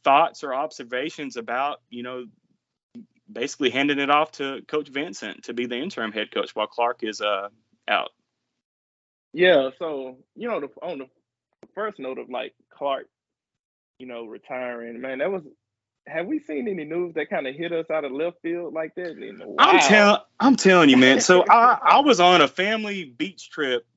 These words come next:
Speaker 1: with
Speaker 2: Yeah.
Speaker 1: family and friends, and I had left my phone in the, in the hotel, and I came back that night, and I had, like, a bajillion calls, and I said, "Oh, man, I thought somebody had died or <laughs> something."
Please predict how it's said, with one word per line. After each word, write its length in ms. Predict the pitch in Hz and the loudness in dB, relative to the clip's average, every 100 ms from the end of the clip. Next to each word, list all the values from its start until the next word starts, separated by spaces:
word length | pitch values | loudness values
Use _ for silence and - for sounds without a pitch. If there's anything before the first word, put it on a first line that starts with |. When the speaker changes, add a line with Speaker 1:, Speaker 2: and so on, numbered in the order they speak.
| _ | _
Speaker 1:
with 340 | 120 123 139 | _ -12 -10
Speaker 2:
Yeah. 60 | 151 | -8
Speaker 1:
family 320 | 160 175 147 | -6 -6 -6
and 100 | 123 | -8
friends, 520 | - 185 151 123 113 - | -6 -4 -4 -6 -8 -14
and 180 | 139 139 | -10 -6
I 160 | 147 165 | -4 -4
had 240 | 151 120 | -6 -12
left 320 | 127 180 220 | -8 -6 -8
my 240 | 196 190 185 - | -12 -14 -14 -10
phone 480 | 190 170 139 123 120 | -8 -6 -6 -10 -12
in 240 | 135 175 165 | -14 -14 -12
the, 340 | 170 160 156 - _ 123 - | -8 -6 -6 -10 _ -20 -14
in 120 | 151 | -8
the 80 | 165 | -6
hotel, 580 | 180 180 - 151 120 113 _ _ _ _ _ _ | -4 -4 0 2 0 -4 _ _ _ _ _ _
and 120 | 127 143 | -14 -12
I 100 | 190 | -12
came 260 | - 185 | -12 -10
back 220 | 160 151 | -6 -6
that 160 | 139 156 | -6 -8
night, 300 | 151 147 143 | -4 -2 -4
and 160 | 135 151 | -6 -8
I 140 | 175 | -6
had, 240 | 151 151 135 | -4 -4 -4
like, 180 | 123 | -6
a 60 | 123 | -6
bajillion 640 | 117 123 135 175 175 165 | -6 -6 -4 -2 -4 -6
calls, 460 | 143 160 165 165 160 | -6 -4 -2 -2 -6
and 100 | 175 | -10
I 40 | |
said, 160 | 175 185 | -14 -8
"Oh, 140 | 208 | -8
man, 220 | 175 175 240 | -6 -8 -6
I 60 | |
thought 200 | 214 165 | -4 -4
somebody 280 | - 190 151 | -4 -6 -6
had 120 | 160 | -6
died 320 | 180 247 294 | 0 2 2
or 80 | 214 | 0
<laughs> 160 | - - | -6 -8
something." 280 | - - | -8 -8